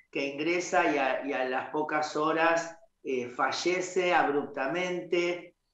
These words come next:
así que la verdad que estamos, eh, muy, este,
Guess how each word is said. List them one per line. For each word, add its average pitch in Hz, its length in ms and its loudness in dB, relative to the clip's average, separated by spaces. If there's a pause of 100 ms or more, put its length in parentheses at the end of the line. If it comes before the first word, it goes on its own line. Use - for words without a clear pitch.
(160)
así 139 280 -2
que 160 140 0
la 143 120 4
verdad 156 220 4
que 175 100 0
estamos, 165 680 0
eh, 127 400 -8 (360)
muy, 175 480 4
este, 139 960 -2